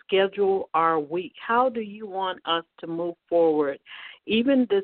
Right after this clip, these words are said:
very moment, this very day?" And the Lord will help us to do that, because we don't want to get lost in time and not accomplish anything, uh, for the purpose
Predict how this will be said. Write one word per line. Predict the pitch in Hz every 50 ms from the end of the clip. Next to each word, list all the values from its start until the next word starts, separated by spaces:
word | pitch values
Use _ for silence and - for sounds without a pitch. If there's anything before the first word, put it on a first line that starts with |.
| 196 - 160
very | 180 196 202 202 202 196
moment, | 180 175 170 190 202 202 175 156 139 -
this | - 170 160 _ -
very | 151 175 175 175 175 180 165
day?" | 151 170 170 165 165 160 151 147 90 101
And | 156 165
the | 160 156
Lord | 151 160 175 185 185 170
will | 160 165
help | 160 170 180 165 165 -
us | 165 147 _ -
to | 160 147
do | 147 170 180 160
that, | 160 147 143 147
because | 151 - - 190 170 160 - _ - - - - - _
we | - 208 220
don't | 247 269 311 320
want | 302 294 285
to | 262 233
get | 196 202 196 165 147 156
lost | 156 170 190 196 190 - _ _ _ -
in | 160 170 165 170 151 - - - -
time | 202 202 208 185 170 160 156 151 151 151 147 - -
and | 160 160 160 165
not | 180 185 185 180 - -
accomplish | - 147 - - - 175 175 - - 160 160 156 - - - 180
anything, | 180 185 180 175 175 _ - 165 160 160 156 151 151 151 151 - - - - - - _
uh, | - 156 165 165 165 160 156 151 151 _ -
for | 185 180 170
the | 156 160
purpose | _ - - 185 180 - 185 170